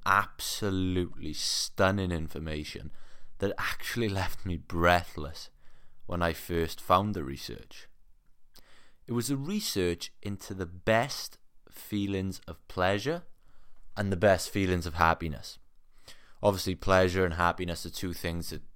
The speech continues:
commonly go hand in hand, if you ask most people. And there was a study done by a man called Gary Weber, P H D. He conducted a study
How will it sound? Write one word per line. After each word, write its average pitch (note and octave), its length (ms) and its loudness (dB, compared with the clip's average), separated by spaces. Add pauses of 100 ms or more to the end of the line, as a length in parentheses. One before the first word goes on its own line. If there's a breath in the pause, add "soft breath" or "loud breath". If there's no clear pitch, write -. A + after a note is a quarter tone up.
(140)
commonly F2 540 2
go D2+ 220 -2
hand E2 280 -2
in D2+ 120 -6
hand, D2+ 300 -6
if - 140 -14
you E2+ 80 2
ask D#2 260 2
most E2 320 -4
people. - 320 -10 (1120 soft breath)
And A2+ 140 0
there C#3 60 6
was B2 160 0
a B2 60 -4
study D#3+ 680 4
done D#2 380 -6 (680)
by G2+ 140 6
a G2 80 4
man G2+ 320 4
called F#2+ 400 -4
Gary F#2+ 400 6
Weber, F#2 560 4 (160)
P F2+ 160 0
H D#2+ 240 -2
D. D#2 240 -8 (1080 loud breath)
He D3+ 140 2
conducted C#3+ 880 4
a G2+ 60 -6
study F#2+ 760 2